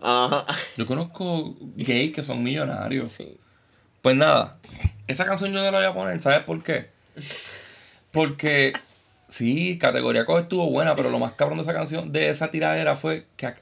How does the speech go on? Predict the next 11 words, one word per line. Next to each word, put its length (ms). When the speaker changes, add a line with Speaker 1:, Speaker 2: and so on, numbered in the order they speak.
Speaker 2:
Anuel 240
lo 100
cancelaron 440
en 80
Puerto 340
Rico. 400
Speaker 1:
Ajá, 500
bueno, 260
sí. 300
Speaker 2:
Le 180
cancelaron 380